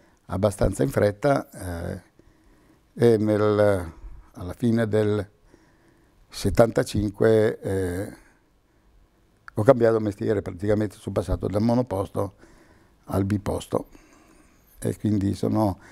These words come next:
sono venuto qui alla Pratica di Mare, al gruppo,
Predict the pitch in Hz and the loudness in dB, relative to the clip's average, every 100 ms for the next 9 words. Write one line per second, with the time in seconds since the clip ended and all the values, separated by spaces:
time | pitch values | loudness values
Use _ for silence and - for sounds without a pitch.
0 | - - - - - _ - 104 104 107 | -20 -20 -20 -20 -20 _ -2 0 2 2
1 | 98 90 95 95 90 85 92 107 87 82 | 0 -4 -2 0 0 -2 -2 -4 -6 -10
2 | - 101 90 87 85 90 98 85 110 156 | -2 0 0 -2 -4 -2 -2 0 -2 -4
3 | - _ - _ _ - - - 101 104 | -10 _ -20 _ _ -20 -20 -2 0 2
4 | 107 101 - 104 113 - | 2 2 4 4 4 -10